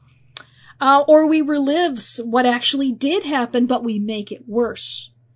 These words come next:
This feeds our anger, resentment, and bitterness, and makes the other person into a monster instead of just another human being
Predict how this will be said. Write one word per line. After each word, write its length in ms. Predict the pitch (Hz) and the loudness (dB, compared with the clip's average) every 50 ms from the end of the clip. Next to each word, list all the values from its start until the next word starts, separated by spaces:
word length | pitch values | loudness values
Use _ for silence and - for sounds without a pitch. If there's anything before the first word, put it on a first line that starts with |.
| _ _ _ _ _ _ _ _ _ - | _ _ _ _ _ _ _ _ _ 0
This 260 | 269 349 349 - - | 2 2 2 2 0
feeds 260 | - 320 285 233 233 | 0 -2 -4 -2 -2
our 200 | 226 196 - - 240 | -4 -4 -4 -6 -6
anger, 480 | 233 247 269 285 285 294 294 285 277 | -4 -4 -4 -4 -6 -8 -8 -8 -6
resentment, 680 | 233 220 202 190 190 226 254 - - 277 277 277 254 240 | -6 -8 -8 -6 -4 -6 -6 -6 -8 -12 -12 -12 -10 -8
and 180 | 240 208 202 196 | -8 -6 -6 -2
bitterness, 580 | 233 247 254 269 269 254 262 262 262 - - - | 0 0 0 0 -4 -6 -6 -6 -6 -8 -8 -6
and 160 | 254 247 247 | -4 -2 -2
makes 200 | 269 294 311 - | -2 -2 -4 -4
the 160 | - - 285 - | -6 -6 -6 -6
other 240 | 247 254 254 302 294 | -4 -4 -2 -2 -4
person 420 | - - 285 269 247 - 262 240 240 | -4 -4 -6 -4 -4 -4 -6 -4 -4
into 260 | 233 233 - 240 214 | -6 -6 -6 -6 -4
a 60 | 202 | -4
monster 640 | 202 202 208 226 247 294 330 - - - 277 247 240 | -4 -4 -4 -4 -4 -4 -4 -6 -6 -4 -2 -2 -2
instead 440 | 240 233 233 226 - - 254 240 233 | -2 -4 -4 -6 -6 -4 -6 -6 -6
of 80 | 226 214 | -6 -4
just 240 | 240 240 233 - | -4 -4 -4 -4
another 200 | 254 233 226 226 | -8 -8 -8 -10
human 400 | 220 - - 277 254 240 214 202 | -10 -8 -6 -4 -2 -2 -4 -4
being 460 | 196 254 262 269 254 226 214 208 208 | -6 -8 -8 -8 -8 -8 -8 -8 -12